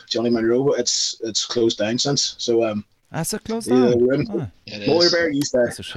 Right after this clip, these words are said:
Speaker 2: shame.
Speaker 1: the room for, for a practice space now, but the, stu-, the studio's gone. Like.
Speaker 2: But, uh, Start Together Studios is well renowned across, you know,
Speaker 3: Yeah.
Speaker 2: Northern Ireland anyway. You know, there's been a lot of great recordings
Speaker 1: Oh, no.
Speaker 2: in there.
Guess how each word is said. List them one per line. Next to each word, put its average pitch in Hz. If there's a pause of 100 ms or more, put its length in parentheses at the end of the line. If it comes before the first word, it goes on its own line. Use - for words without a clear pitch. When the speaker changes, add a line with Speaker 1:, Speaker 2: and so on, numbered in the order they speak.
Speaker 2:
shame. 95
Speaker 1:
the 123
room 127
for, 123
for 113
a 110
practice 120
space 143
now, 139
but - (460)
the, 117
stu-, -
the 104
studio's 123
gone. 104
Like. 123 (500)
Speaker 2:
But, 135
uh, 135
Start 214
Together 185
Studios 175
is 98
well 135
renowned 110 (360)
across, - (160)
you 104
know, 98
Speaker 3:
Yeah. 87
Speaker 2:
Northern 98
Ireland 92
anyway. 123
You 90
know, 107
there's 117
been 107
a 101
lot 110
of 90
great 101
recordings 107
Speaker 1:
Oh, 147
no. 135
Speaker 2:
in 127
there. 90